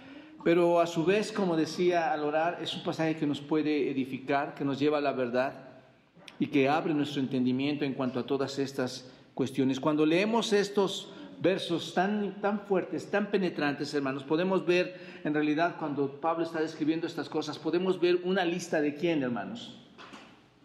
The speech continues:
Porque somos muy rápidos para señalar, pero ¿una lista de quién?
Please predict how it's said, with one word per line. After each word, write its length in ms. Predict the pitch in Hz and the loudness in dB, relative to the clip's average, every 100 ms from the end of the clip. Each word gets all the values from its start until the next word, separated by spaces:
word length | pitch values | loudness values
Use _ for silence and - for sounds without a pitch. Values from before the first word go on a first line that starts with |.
| _ _ - | _ _ -18
Porque 160 | 135 - | -14 -2
somos 180 | 160 175 | 0 2
muy 160 | 180 | 2
rápidos 480 | 135 156 175 170 147 | 0 -2 0 0 0
para 220 | 156 139 | -2 -4
señalar, 400 | 147 139 139 147 | -4 -4 -2 -2
pero 100 | 147 | -2
¿una 140 | 165 175 | 0 0
lista 320 | 185 - 170 | -2 0 0
de 120 | 156 | 0
quién? 420 | 165 160 104 - | -2 -2 -4 -8